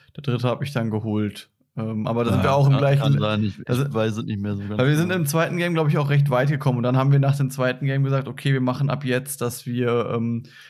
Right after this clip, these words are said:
Speaker 1: dass der, der weitergekommen ist, im gleichen Level. Sonst, wenn, sonst hätten wir noch eine vierte Runde spielen müssen, weil wir sind
Speaker 2: Ja,
Speaker 1: da
Speaker 2: da,
Speaker 1: auch
Speaker 2: das Ding, da, das Ding ist, wir zocken auch nie solo Fortnite, ach, Fortnite, <laughs> Fall Guys
Speaker 1: <laughs>
Speaker 2: und, äh, äh, die erste Stage, die schafft man ja immer.
Speaker 1: Ja, das
Speaker 2: Also,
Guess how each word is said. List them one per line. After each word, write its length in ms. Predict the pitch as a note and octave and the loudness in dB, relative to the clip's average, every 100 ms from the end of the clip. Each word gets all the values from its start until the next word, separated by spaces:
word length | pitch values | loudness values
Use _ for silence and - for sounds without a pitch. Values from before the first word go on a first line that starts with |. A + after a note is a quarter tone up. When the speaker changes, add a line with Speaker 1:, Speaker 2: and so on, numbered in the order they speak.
| _ | _
Speaker 1:
dass 200 | B2 A2+ | -4 -4
der, 200 | - B2+ | 0 0
der 180 | B2+ A#2+ | 2 2
weitergekommen 600 | A#2+ B2 C#3 B2 C#3+ B2+ | 0 2 0 0 0 0
ist, 80 | B2 | -2
im 100 | A#2 | -4
gleichen 300 | A2 A2 A2+ | -2 -2 -2
Level. 220 | A2+ A2+ | -2 0
Sonst, 240 | A2+ B2+ C3+ | 0 -2 0
wenn, 240 | C#3 C#3 | 0 2
sonst 240 | C#3 C#3+ D3 | 2 4 2
hätten 180 | D3+ | 0
wir 80 | D3+ | 0
noch 120 | D3 | 4
eine 140 | C#3+ C#3+ | 6 6
vierte 260 | C#3+ D3 | 4 2
Runde 260 | A#2+ A2+ G#2+ | 0 0 -4
spielen 300 | - G#2 G#2+ | -4 -6 -6
müssen, 240 | G#2+ - | -6 -6
weil 100 | A2 | -4
wir 80 | G#2+ | -4
sind 100 | A2+ | -2
Speaker 2:
Ja, 80 | A#2 | 0
Speaker 1:
da 60 | B2 | 2
Speaker 2:
da, 100 | D3+ | 2
Speaker 1:
auch 40 | |
Speaker 2:
das 260 | C3+ C3 - | 2 0 0
Ding, 440 | D3+ E3 E3+ C#3 | 0 0 0 -2
da, 180 | A2+ B2 | -2 0
das 240 | B2 A2+ A2 | 0 -2 -2
Ding 140 | D3+ | -2
ist, 280 | C#3+ A2+ G#2 | -2 -4 -6
wir 140 | A2 | -6
zocken 320 | - D3 D3 | -4 -4 -2
auch 140 | C3+ A#2+ | -2 0
nie 160 | B2+ | 0
solo 340 | G#2 A#2+ D3 A#2+ | 0 -2 0 -2
Fortnite, 560 | A2+ A2+ A#2 A#2 A#2 - | 0 -2 0 -2 -2 -6
ach, 160 | G2+ | -6
Fortnite, 520 | E2+ G2 - B2 - - | -4 -4 -2 -4 -6 -8
<laughs> 160 | F3 D#3+ - | -6 -2 2
Fall 160 | C#3 A#2 | 4 4
Guys 320 | A#2 A#2+ A#2+ | 2 0 0
Speaker 1:
<laughs> 20 | |
Speaker 2:
und, 280 | - G#2+ G2 | 0 -2 -2
äh, 300 | A2+ A2 G#2 G#2 - C#3 A#2 - | -2 0 -2 -4 -14 -14 -14 -4
äh, 360 | A#2 A#2 A#2 | 0 2 0
die 280 | G2 - A#2+ | -2 -2 0
erste 320 | A#2+ B2+ - | 0 0 -2
Stage, 280 | A2+ B2 A2+ - | -4 -2 -2 -4
die 80 | |
schafft 220 | - A2 - | -4 -6 -4
man 100 | G2 | -2
ja 80 | |
immer. 360 | G2+ F#2+ F2 E2+ | -2 -2 -2 -4
Speaker 1:
Ja, 100 | A2+ | -4
das 100 | G#2+ | -4
Speaker 2:
Also, 120 | G2+ | -2